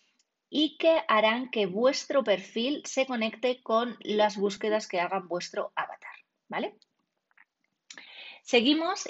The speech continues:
y ahora toca incluir vuestro sitio web. "Pero es que no tengo sitio web, África". Vale, pues lo dejas, eh, sin incluir ninguna U R L y ya está. ¿Que tienes una landing page?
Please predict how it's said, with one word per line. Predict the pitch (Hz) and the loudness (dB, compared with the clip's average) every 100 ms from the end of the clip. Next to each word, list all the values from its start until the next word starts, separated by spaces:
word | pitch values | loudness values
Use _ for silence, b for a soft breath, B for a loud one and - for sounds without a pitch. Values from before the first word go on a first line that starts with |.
| - | -4
y | 294 311 370 - _ - | 2 4 4 2 _ 2
ahora | 226 240 285 | 4 4 4
toca | 247 311 | 2 2
incluir | 311 247 226 285 | 0 -2 -2 0
vuestro | 220 240 - 302 | 0 0 -2 -4
sitio | 285 262 240 254 185 | -2 -4 0 2 2
web. | 160 - - _ B B B - | 2 2 0 _ B B B 2
"Pero | 254 | 2
es | 277 | 2
que | - 349 | 0 -4
no | 339 | -2
tengo | 330 311 | -2 -2
sitio | 302 285 269 | 0 0 2
web, | 294 220 | 2 2
África". | 208 190 160 117 - | 0 0 -6 -8 -10
Vale, | - 131 151 - | -12 -10 -8 -8
pues | 151 135 | -8 -6
lo | 92 | -6
dejas, | 131 - 147 - - | -6 -8 -10 -12 -16
eh, | 151 - - | -20 -20 -16
sin | - 175 175 | -10 -10 -8
incluir | 170 165 170 175 | -6 -4 -2 -2
ninguna | 175 170 170 170 175 | -4 -4 -2 0 2
U | 190 | 0
R | 208 233 247 | 0 0 0
L | 254 311 - | 4 4 4
y | 196 | -2
ya | 156 | -4
está. | 147 - 185 - B B B B - | -6 -2 -4 -4 B B B B 2
¿Que | 214 208 208 190 | 6 8 6 6
tienes | 254 285 294 - | 4 2 -4 -4
una | - 262 262 254 254 247 247 | -2 0 0 0 0 0 2
landing | 247 240 240 240 | 2 2 -2 0
page? | 254 277 208 - | 6 6 6 -2